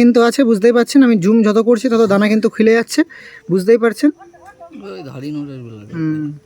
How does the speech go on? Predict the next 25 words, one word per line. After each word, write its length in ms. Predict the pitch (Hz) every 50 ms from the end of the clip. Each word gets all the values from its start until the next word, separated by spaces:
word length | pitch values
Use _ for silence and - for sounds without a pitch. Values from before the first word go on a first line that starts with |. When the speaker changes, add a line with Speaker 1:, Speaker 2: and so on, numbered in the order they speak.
| _ _ _ _ _ _ _ - - - _ _ _ _ _ _ - - _ _ _ _ _ _ _ - - - -
Speaker 1:
দেখুন 200 | 160 151 139 143 127 _ _ _ _ _ _ _ _ _ _ _ _ _ _ _ _ _ _ _ _ _ _ _ _ _ _ - 170
ডানাটা 260 | 170 185 196 202 226
একটু 120 | 226 226
দেখবো 220 | 214 226 220 214 240 247
দাদা। 140 | 247 269 311 - _ _ _ _ _ _ _ _ -
Speaker 2:
কাটা 200 | 147 139 - 143 143
আছে 100 | 135 131
হয়তো। 300 | 139 131 139 147 143 - 143 - 156 135 123 117 113 175
Speaker 1:
ওকে, 200 | 160 147 _ - _ _ _ _ _ _ _ _ _ _ _ _ _ _ _ _ _ _ _ -
এই 80 | 160
সাইডে 160 | 151 175 180
ডানাটা। 340 | 170 180 180 185 190 202 262 302 _ _ _ _ _ _ _ - _ _ _ _ _ _ _ _ _ -
প্রাইস 300 | 196 202 214 214 - -
নিয়ে 140 | 247 254 247
কোনো 180 | - 240 254
চিন্তা 280 | 254 - 226 220 208 247 247
নেই, 100 | 262 285
ফোন 300 | 277 - 214 214 220 226
করে 180 | 214 240 233 233
নেবেন, 220 | 240 254 285 320 330 254 208
মোটামুটি 320 | 202 208 208 208 202 214
আপনাদের 280 | 208 202 208 202 208 208
জন্য 240 | 202 220 233 269 285 - _
সুবিধার্থে 560 | - - 202 202 196 202 208 196 _ - 269 302 _ _ _ _ _ _ _
আপনাদের 300 | - 170 165 180 175 180